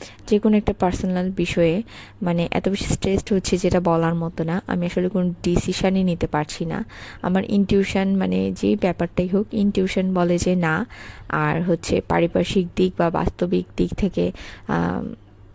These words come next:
আবার সেটাকে না থেকে হ্যাঁতে কনভার্ট করে ফেলি। তো এই আর কি, আসলে বিষয়টা পুরোটাই আমার নিজের পার্সোনাল একটা মতামতের উপরই ডিপেন্ড করছে। তো আসলে আমি আসলে কোনোভাবে ডিসিশন নিতে পারছি না,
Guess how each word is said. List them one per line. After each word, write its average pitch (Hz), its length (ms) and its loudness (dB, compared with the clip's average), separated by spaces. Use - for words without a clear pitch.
আবার 165 220 0
সেটাকে 180 640 0
না 175 260 0
থেকে 180 380 2
হ্যাঁতে 175 340 2
কনভার্ট 170 540 -2
করে - 220 0
ফেলি। - 340 -2
তো 220 200 4
এই 196 260 6
আর 170 200 2
কি, 254 200 0
আসলে 208 260 2
বিষয়টা 185 340 0
পুরোটাই 185 500 2
আমার 175 240 0
নিজের 170 340 0
পার্সোনাল 175 580 -2
একটা 170 320 -2
মতামতের 175 540 0
উপরই 175 280 0
ডিপেন্ড 170 340 -2
করছে। - 320 -2
তো - 160 -2
আসলে 175 380 -2
আমি 170 400 -2
আসলে - 360 -4
কোনোভাবে 185 440 2
ডিসিশন 175 440 0
নিতে 170 220 -4
পারছি - 340 -6
না, - 120 -4